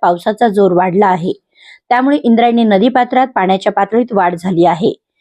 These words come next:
गेले तीन दिवस पावसाची संततधार यामुळे तपास कार्यातही अडथळे येत आहेत. या टीमच्या सदस्यांसोबत चर्चा केली असता त्यांनी मृतदेह शोधून काढण्यात येणाऱ्या समस्यांविषयी माहिती दिली.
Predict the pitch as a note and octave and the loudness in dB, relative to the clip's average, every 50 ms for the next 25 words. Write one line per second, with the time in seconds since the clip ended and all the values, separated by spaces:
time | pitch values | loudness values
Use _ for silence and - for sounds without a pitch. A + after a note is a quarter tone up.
0 | _ _ _ _ _ - B3+ C#4 C#4+ D4 D4 - C4 C#4 C#4 C4+ C4 C4+ C#4+ C#4 | _ _ _ _ _ -2 0 2 2 0 0 2 2 4 4 4 4 4 2 2
1 | C#4 - A#3 G3 G3 F#3+ - A#3 A3 - A#3+ A#3 - G#3 F#3+ G3 - - A3 G#3 | 0 0 0 0 0 0 -2 -4 -2 -2 -4 -2 0 -2 0 0 0 -2 -2 0
2 | G3+ G#3+ F3 - - - G#3 A3 A#3+ A#3+ B3 C4 C4+ C4+ C4+ A3 G3+ - A#3 B3 | 0 0 -2 -2 -4 -4 -2 0 2 2 2 2 0 0 -2 -2 -2 0 -2 -2
3 | B3 - - B3+ A#3+ A#3+ B3 A#3+ C#4+ C4 A#3+ C#4+ - - F#3+ F3+ F3 A3+ G#3+ A3+ | -2 -2 -2 0 0 0 0 0 0 0 0 0 2 0 -2 -2 0 0 0 2
4 | A3+ G3 F#3 F3 - - D#3+ F3 F3+ D#3 - _ _ _ _ _ _ _ _ _ | 2 2 2 2 2 0 0 0 0 -2 -4 _ _ _ _ _ _ _ _ _
5 | _ - _ _ - C#4+ D4 B3 D4 C4+ B3+ C4 D4 C#4+ - B3 G3+ A3 A#3 A#3 | _ -20 _ _ 0 0 2 2 2 0 2 0 -2 -2 -2 0 0 0 0 0
6 | - C4 C4 B3+ - B3+ G#3+ B3 B3 - A3 G3 G3 - A#3+ G#3+ G#3+ - G3+ F#3 | 0 0 0 0 0 0 0 0 -2 0 -2 -2 -2 0 -2 -2 0 0 2 2
7 | F#3 F3+ F3 F#3 - - - - - - _ - - - - - _ _ - A#3+ | 2 2 2 0 -2 -2 -4 -4 -4 -4 _ -14 -20 -20 -20 -20 _ _ -2 0
8 | A#3 B3+ C#4+ C#4 B3 A#3 A#3+ A3 C4+ C4+ C#4+ C4 C4+ D4+ C#4+ - A#3+ G#3 G3 B3 | 0 2 2 2 2 0 0 0 0 0 2 2 2 0 0 0 0 2 2 2
9 | C4+ C4+ - G#3 G3+ G3+ A3+ A3 B3+ - _ - G#3+ A3+ A3+ A3+ A#3 A#3 B3 B3+ | 0 0 0 -2 -2 0 0 0 0 -2 _ -2 0 0 2 2 2 2 2 0
10 | - - A3 G#3+ A3+ B3+ - - D4+ C4+ C4+ C4+ B3 - D4+ C#4+ C4+ A3+ F#3+ F#3 | 0 0 -2 0 0 -2 0 2 2 4 4 2 2 0 0 2 2 2 0 -2
11 | F3 - F#3 E3 E3+ E3 E3+ D#3 - | -2 -2 -2 0 0 0 0 0 -2